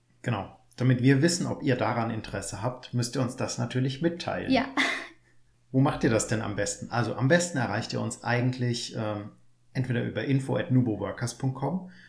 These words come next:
Speaker 1: über unseren Facebook-Kanal, über den Instagram-Kanal oder, ähm, natürlich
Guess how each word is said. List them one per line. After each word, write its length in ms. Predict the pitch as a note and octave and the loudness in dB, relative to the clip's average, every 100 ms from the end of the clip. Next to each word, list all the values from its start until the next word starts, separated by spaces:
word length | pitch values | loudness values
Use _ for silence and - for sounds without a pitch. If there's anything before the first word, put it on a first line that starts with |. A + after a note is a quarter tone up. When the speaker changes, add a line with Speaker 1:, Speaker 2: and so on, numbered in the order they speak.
| - - | -20 -6
Speaker 1:
über 400 | D3+ C#3+ D3 C3+ | -2 0 0 0
unseren 240 | B2 B2 | 2 2
Facebook-Kanal, 880 | C3 C3 - - - C#3+ C#3 C3+ C3+ | 2 0 0 -6 -6 -2 2 2 2
über 180 | B2+ A2 | 0 0
den 160 | A2 | 2
Instagram-Kanal 1160 | A#2+ C3 C#3 B2+ C3 B2+ B2 A#2 A#2 A2 A2 A2+ - - - _ _ | 2 0 0 0 2 2 0 0 0 0 -2 -6 -12 -20 -20 _ _
oder, 520 | E3 D3+ D#3 D3+ D3 C3 | -2 2 2 0 0 0
ähm, 400 | B2 A#2+ A#2+ - | 0 0 -2 -4
natürlich 840 | B2+ B2 B2 B2+ B2 B2+ - - | -2 -2 0 0 0 -2 -6 -16